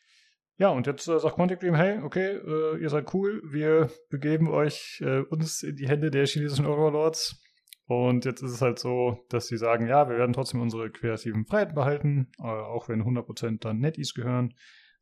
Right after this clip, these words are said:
Aber sie sollen weiterhin das machen können, was sie wollen. Aber das steht da natürlich immer drin, ne? Also ich hab noch nie ein Statement gelesen, dass jemand aufgekauft wurde und dann gesagt hat, hey, wir sind jetzt geknutet,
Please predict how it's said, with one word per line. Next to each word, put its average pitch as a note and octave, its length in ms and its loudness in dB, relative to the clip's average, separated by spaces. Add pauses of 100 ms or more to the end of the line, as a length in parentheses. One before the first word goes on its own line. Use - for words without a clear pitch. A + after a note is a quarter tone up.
Aber G#2+ 560 0
sie A2 120 -10
sollen G#2 320 2
weiterhin G2 640 -2
das G2+ 220 -4
machen G#2+ 240 2
können, A2 260 4
was A2 140 2
sie G2+ 160 -4
wollen. B2 240 6
Aber A#2+ 120 0
das A2+ 140 0
steht D#3 160 0
da D3+ 60 6
natürlich C3 260 2
immer C3 200 4
drin, F#2 240 -2
ne? A#2+ 120 2
Also A#2+ 140 -2
ich B2 60 -2
hab - 60 -6
noch B2 120 6
nie D3 160 10
ein D#3+ 100 8
Statement D3 400 0
gelesen, C3+ 300 2
dass A#2+ 140 -2
jemand B2+ 180 0
aufgekauft C#3+ 440 0
wurde D3 120 2
und C3 80 0
dann B2+ 100 -2
gesagt B2+ 240 -2
hat, B2+ 220 -2 (420)
hey, F3+ 340 4
wir C3+ 120 -2
sind C#3+ 100 -6
jetzt C#3 160 -8
geknutet, F3 640 0